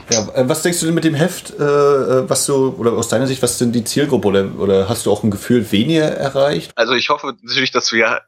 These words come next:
Speaker 2: dass wir eine relativ breite Zielgruppe erreichen. Ich hoffe halt, dass es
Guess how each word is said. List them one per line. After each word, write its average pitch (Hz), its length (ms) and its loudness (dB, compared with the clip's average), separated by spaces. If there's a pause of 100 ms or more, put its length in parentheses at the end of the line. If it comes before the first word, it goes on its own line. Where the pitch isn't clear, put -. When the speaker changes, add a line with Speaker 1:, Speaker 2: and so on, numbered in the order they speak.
(140)
Speaker 2:
dass 120 200 -4
wir 110 200 2
eine 113 300 -6
relativ 127 420 -4
breite 151 240 -2
Zielgruppe 120 380 -6
erreichen. 113 420 -2
Ich 117 140 -4
hoffe 139 220 0
halt, 127 200 0
dass 117 160 -8
es - 180 -16